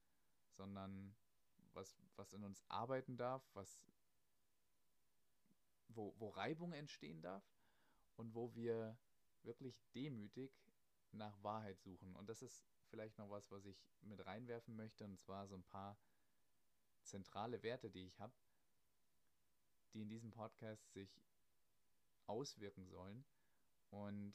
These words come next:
ich geh die einfach mal kurz durch. Ich hab so ein paar klar greifen können, und zwar waren es die folgenden neun Stück. Der erste lautet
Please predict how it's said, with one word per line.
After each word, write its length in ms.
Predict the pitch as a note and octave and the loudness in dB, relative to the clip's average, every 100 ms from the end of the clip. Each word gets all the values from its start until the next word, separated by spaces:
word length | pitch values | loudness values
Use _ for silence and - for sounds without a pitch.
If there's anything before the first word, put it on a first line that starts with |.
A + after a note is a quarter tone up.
| - - - | -8 -20 -8
ich 360 | G2+ A2+ - - - | -6 -6 -8 -16 -12
geh 100 | - | -4
die 140 | B2+ - | 0 0
einfach 180 | A2+ A2 | 0 0
mal 140 | G2+ | 0
kurz 320 | - F#2+ - | 0 -4 -2
durch. 400 | A2+ A2 C3 - - - - - - - - - - - - - - - - - - - | 0 0 0 -6 -20 -20 -20 -20 -20 -20 -20 -20 -20 -20 -20 -20 -20 -20 -20 -20 -18 -12
Ich 180 | A2+ | -4
hab 100 | A#2+ - - - - - - - - | -4 -4 -18 -20 -20 -20 -20 -20 -8
so 120 | A#2+ | -6
ein 60 | G#2 | -4
paar 360 | A2 A2+ A#2 - - - - | 0 2 2 -2 -20 -20 -18
klar 260 | - A2 G#2 | -2 0 0
greifen 440 | - G#2+ B2 G2+ | 0 2 2 -2
können, 260 | - G2+ A2+ | -6 -6 -4
und 180 | G2 - | -6 -10
zwar 260 | - G2+ | -2 0
waren 160 | G#2 G2+ | 2 -2
es 100 | F#2+ | -4
die 120 | G#2 | -10
folgenden 520 | - G2+ G#2 G2 F2+ F2+ | -4 -2 -2 -4 -6 -6
neun 260 | F2+ G#2 | -4 -6
Stück. 280 | - - C3 - - - - - - - | -8 -6 -6 -6 -20 -20 -20 -20 -20 -14
Der 80 | - | -8
erste 560 | G#2 A#2 - B2+ C3+ - | -6 -6 -4 -4 -4 -6
lautet 400 | - G#2 G2+ G2 | -6 -4 -2 -6